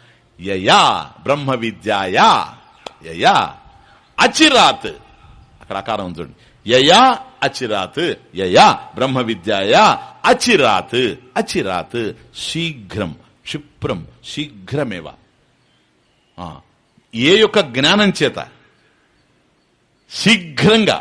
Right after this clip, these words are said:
వెంటనే, at once, ప్లీజ్, దానికి టైమ్ పట్టదు. అచిరాత్,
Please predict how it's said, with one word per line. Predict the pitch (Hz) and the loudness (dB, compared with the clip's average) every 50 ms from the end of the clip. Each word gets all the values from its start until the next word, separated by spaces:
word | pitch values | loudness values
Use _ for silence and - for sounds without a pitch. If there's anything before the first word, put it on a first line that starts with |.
| - 107 | -2 -2
వెంటనే, | 156 196 214 180 - - - - 220 214 196 143 127 | -2 -2 -2 -6 -8 -14 -8 -4 -4 -2 -2 -2 -4
at | 131 - 170 | -6 -8 -8
once, | 170 143 - - - _ _ | -10 -10 -10 -18 -20 _ _
ప్లీజ్, | - 143 127 104 - - - _ _ _ _ _ _ _ _ _ _ _ _ _ _ _ - | -8 -6 -6 -6 -6 -12 -20 _ _ _ _ _ _ _ _ _ _ _ _ _ _ _ -4
దానికి | 127 131 131 123 - | -2 -2 -2 -2 0
టైమ్ | 185 208 220 196 170 | 2 2 4 4 2
పట్టదు. | 156 143 131 98 82 - _ - - - 180 | 0 0 -2 -6 -8 -12 _ -16 -6 -2 -2
అచిరాత్, | 175 - - 240 208 190 170 151 - - 117 | -2 0 0 2 4 4 4 4 2 -2 -8